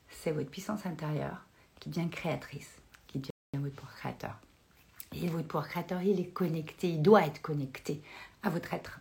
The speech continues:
<clears throat> à votre puissance intérieure, à votre pourquoi. Qu'est-ce qui fait que vous avez envie que même si vous étiez milliardaire aujourd'hui, vous feriez quand même ce truc ?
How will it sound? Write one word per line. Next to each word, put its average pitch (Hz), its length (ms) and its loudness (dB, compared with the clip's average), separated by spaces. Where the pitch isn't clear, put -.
<clears throat> - 80 -4
à 196 480 8
votre 156 160 0
puissance 160 340 -6
intérieure, 165 300 -2
à - 40 0
votre 147 140 -4
pourquoi. - 480 2
Qu'est-ce - 240 -2
qui - 180 -6
fait 202 320 6
que 180 140 4
vous 143 260 -4
avez 156 320 2
envie 175 420 0
que 190 120 0
même 175 200 0
si - 160 -6
vous 170 100 -4
étiez 165 260 0
milliardaire 180 640 8
aujourd'hui, 170 280 2
vous 196 80 4
feriez 185 380 4
quand 185 160 2
même 151 220 4
ce - 100 -8
truc ? - 420 -14